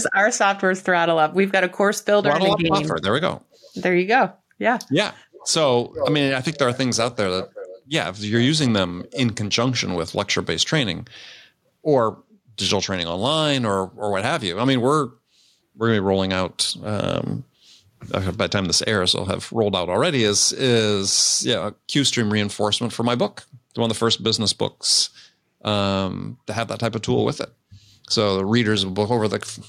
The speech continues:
Speaker 2: several weeks following completion of reading the book, they'll get these series of emails to test sort of their knowledge and help them,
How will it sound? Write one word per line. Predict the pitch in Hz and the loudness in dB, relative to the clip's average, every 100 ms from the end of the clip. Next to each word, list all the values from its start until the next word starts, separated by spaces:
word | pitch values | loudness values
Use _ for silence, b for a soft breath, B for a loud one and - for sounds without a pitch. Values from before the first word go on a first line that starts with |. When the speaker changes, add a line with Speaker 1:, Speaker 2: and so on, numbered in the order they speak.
| _ _ _ _ _ _ - | _ _ _ _ _ _ -6
Speaker 2:
several | - 127 123 | -2 0 2
weeks | 123 120 - | 2 2 0
following | - 123 123 123 113 107 104 - - - 120 104 | 0 0 2 2 0 -2 -8 -12 -20 -18 -16 -12
completion | 123 135 127 127 | -4 0 2 0
of | 107 | 0
reading | 127 117 | 0 0
the | 117 | 0
book, | 127 156 - _ B B B - | 0 -2 -4 _ B B B -4
they'll | 98 | -2
get | 104 | -2
these | 113 | 0
series | - 104 110 | 0 0 0
of | 104 | 0
emails | 170 - - - | -2 -2 -4 -4
to | - | -2
test | - - - | -2 0 0
sort | 98 | 0
of | 107 | 0
their | 104 | 0
knowledge | 101 101 117 92 90 | 0 0 0 -2 -4
and | 90 87 | -4 -4
help | 95 - | -4 -2
them, | 104 98 | -2 -2